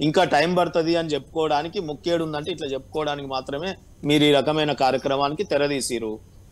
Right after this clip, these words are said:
మమ్మల్ని బదలాం చేసుకుంటూ మీరు ప్రభుత్వంలో మనుగడ సాగించాలనుకుంటున్నారు, కానీ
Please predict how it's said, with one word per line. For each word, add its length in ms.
మమ్మల్ని 320
బదలాం 420
చేసుకుంటూ 480
మీరు 200
ప్రభుత్వంలో 720
మనుగడ 300
సాగించాలనుకుంటున్నారు, 1040
కానీ 420